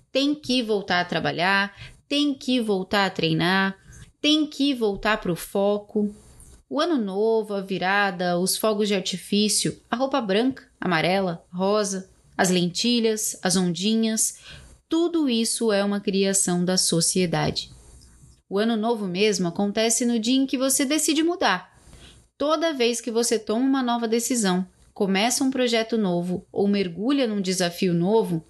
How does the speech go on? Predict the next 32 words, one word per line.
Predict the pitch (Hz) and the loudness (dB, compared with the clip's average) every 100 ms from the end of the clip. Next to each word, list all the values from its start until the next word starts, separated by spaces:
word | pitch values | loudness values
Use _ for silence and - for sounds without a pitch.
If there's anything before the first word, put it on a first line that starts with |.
| - - - - | -20 -20 -20 -8
uma | 208 214 | -2 0
nova | 220 247 311 339 | 0 0 2 0
fase | 330 233 220 220 | -2 -2 0 -2
se | - | -2
inicia | 220 220 - 196 185 | 0 0 0 0 0
pra | 190 | 0
você. | 185 190 - 160 - - - - - - - | 0 0 0 0 -4 -20 -20 -20 -20 -12 -4
A | |
renovação | 208 214 208 208 202 233 | 0 0 0 0 0 0
acontece | 233 196 185 196 220 214 196 | 0 -2 -2 0 2 0 -2
quando | 208 214 214 | 0 0 0
você | 196 269 349 - - 220 | 0 0 0 0 2 2
se | 262 - | 2 0
renova, | 196 185 170 165 160 160 - - - - | 0 2 2 2 0 -4 -10 -16 -16 -4
não | 226 320 | -2 0
quando | 349 247 | 0 -2
o | |
calendário | 220 185 180 170 170 | 0 0 2 2 0
diz. | 170 170 160 - - - - - - - - - - - - - _ - | 0 0 2 0 -4 -20 -20 -20 -20 -20 -20 -20 -20 -20 -20 -20 _ -2
Pense | 269 339 311 | 0 2 0
em | |
tudo | 262 - 294 277 | 0 0 0 0
o | |
que | 269 254 | -2 0
você | 240 220 240 | 0 0 0
desejou | 220 226 214 196 196 202 | 0 0 0 0 0 2
na | 208 190 | 2 0
hora | 185 180 | 0 -2
dos | 175 - | -2 0
fogos | 196 185 180 | 0 0 0
de | |
artifício. | 180 - - - 185 - - | 0 -2 -4 0 0 0 -4